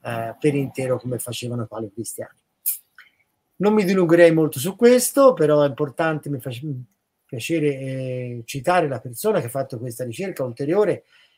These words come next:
per far capire anche l'origine e, e anche la, mm, l'uso delle, mm, circolazioni idriche sotterranee, perché s-, questa conoscenza non è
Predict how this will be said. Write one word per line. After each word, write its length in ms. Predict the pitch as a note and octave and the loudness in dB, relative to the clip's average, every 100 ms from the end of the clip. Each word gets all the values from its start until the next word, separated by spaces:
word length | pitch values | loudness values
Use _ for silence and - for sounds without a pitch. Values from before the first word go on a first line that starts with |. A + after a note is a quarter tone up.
| _ | _
per 160 | - A#2+ | -14 -4
far 180 | C#3+ | -4
capire 340 | C3 A#2 F#3+ D#3+ | -4 -8 -2 0
anche 360 | D3 E3 D3 | 0 -2 -4
l'origine 760 | C#3+ D3 A3 G3 C#3 C3 A#2+ A2+ _ _ _ _ _ _ | -2 0 -2 -2 -4 -6 -8 -10 _ _ _ _ _ _
e, 240 | - C#3 - | -12 -12 -6
e 160 | F3 G3 | 0 2
anche 400 | A3 B3 A#3+ G3+ | 2 0 -2 0
la, 260 | F3+ F3 - | 0 0 -8
mm, 540 | F3+ F3 F3 E3 D#3 D3+ | -12 -10 -12 -14 -16 -18
l'uso 680 | - F#3+ B3 B3+ F3 D3+ D#3 | -10 -4 0 0 0 0 0
delle, 800 | C#3 D3 C#3+ C#3 C#3 C#3 C3+ C3+ | 0 0 0 -2 -2 -4 -6 -10
mm, 380 | C3 B2 B2 _ - | -14 -16 -20 _ -8
circolazioni 1120 | F3+ D#3+ D#3+ C#3 - A#3 A3+ D#3+ C#3+ B2+ - | -8 -2 0 0 0 4 4 2 -2 -6 -8
idriche 440 | F3 F#3 E3 C#3+ | -6 -2 -2 -2
sotterranee, 1000 | B2+ C3+ - D3 D#3+ C3 A#2+ B2 D3+ F3+ - | -4 -6 -2 0 2 0 -4 -4 -4 -6 -10
perché 260 | A#2 A2+ | -14 -12
s-, 140 | - - _ _ | -12 -14 _ _
questa 240 | B2+ B2 | -10 -8
conoscenza 600 | C3 C#3+ - E3 C3+ A#2 | -6 -6 0 0 0 -6
non 140 | A#2+ C#3 | -4 -2
è 200 | D#3 | -2